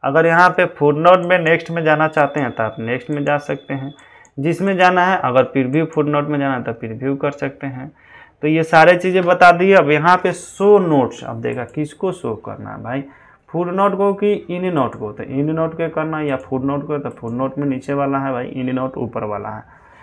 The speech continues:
तो यहाँ पे हमने शो कर दिया और एक बार शो करेंगे एंड नोट, फुटनोट,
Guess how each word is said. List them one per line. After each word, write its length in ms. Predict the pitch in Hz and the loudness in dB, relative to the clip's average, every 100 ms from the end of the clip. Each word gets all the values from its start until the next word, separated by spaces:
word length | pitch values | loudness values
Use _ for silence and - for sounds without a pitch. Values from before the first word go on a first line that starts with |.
| - | -16
तो 60 | 131 | -10
यहाँ 200 | 123 135 | -4 -4
पे 120 | 143 | -2
हमने 220 | 131 135 | -2 -2
शो 280 | 139 - 113 | -4 -6 -6
कर 220 | 113 127 | -4 -4
दिया 220 | 127 139 147 | -2 -2 -2
और 280 | 147 120 117 | -6 -8 -2
एक 200 | 139 131 | -2 -2
बार 100 | 131 | -6
शो 180 | - 117 | -6 -10
करेंगे 340 | 117 117 123 139 | -8 -10 -8 -8
एंड 240 | 139 113 | -10 -10
नोट, 220 | 117 135 | -8 -8
फुटनोट, 460 | 135 117 110 123 139 | -8 -12 -10 -8 -10